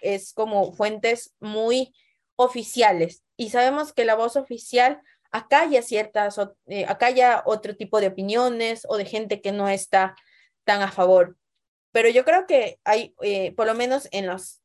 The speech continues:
documentos que sí existen, los que han llegado hasta la actualidad, son documentos que, claro,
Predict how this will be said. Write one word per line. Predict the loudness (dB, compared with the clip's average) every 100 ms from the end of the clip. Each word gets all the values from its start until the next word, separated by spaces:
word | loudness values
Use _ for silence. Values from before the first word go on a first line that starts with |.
| _
documentos | -6 -2 0 0 -2 -4 -6
que | -10
sí | -6 -4
existen, | -4 -2 -2 -2 -4 -4
los | -4 -8 -12
que | -10 -8 -10 -14 _ _ _ -4
han | -2
llegado | 2 2 4 2
hasta | 0 -2
la | -2
actualidad, | -2 -2 0 0 0 -4 _ _ _
son | -4 0
documentos | 0 0 -2 -4 -2 -2 -2
que, | -6
claro, | 0 2 2 0